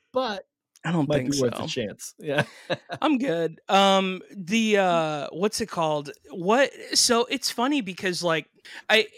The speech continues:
Speaker 2: one of the things that intrigued me about you guys is that you went to Liberty because, like, I remember, um,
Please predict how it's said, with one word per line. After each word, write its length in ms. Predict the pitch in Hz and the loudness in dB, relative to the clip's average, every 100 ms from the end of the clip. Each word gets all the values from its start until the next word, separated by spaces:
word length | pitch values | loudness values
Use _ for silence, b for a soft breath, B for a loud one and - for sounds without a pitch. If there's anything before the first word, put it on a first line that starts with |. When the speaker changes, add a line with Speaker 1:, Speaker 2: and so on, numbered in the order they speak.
| 381 349 | -14 -6
Speaker 2:
one 220 | 208 247 | 2 4
of 60 | 392 | 4
the 80 | 330 | 0
things 240 | 277 233 | 0 -2
that 120 | 226 | -2
intrigued 360 | 202 160 190 185 | -2 -4 -6 -6
me 120 | 175 | -6
about 200 | 156 151 | -6 -6
you 100 | 151 | -6
guys 280 | 143 147 151 | -6 -6 -6
is 100 | 139 | -8
that 120 | 156 | -8
you 120 | 147 | -4
went 180 | 143 151 | -4 -4
to 80 | 165 | -6
Liberty 420 | 139 135 139 135 | -6 -6 -6 -6
because, 400 | 135 131 156 139 | -8 -8 -8 -6
like, 200 | 151 139 - _ - | -6 -6 -10 _ 0
I 80 | |
remember, 720 | 226 262 185 180 170 160 151 - _ _ _ - | 2 2 0 0 0 0 0 -6 _ _ _ -6
um, 480 | 170 151 143 139 | -4 -2 -4 -8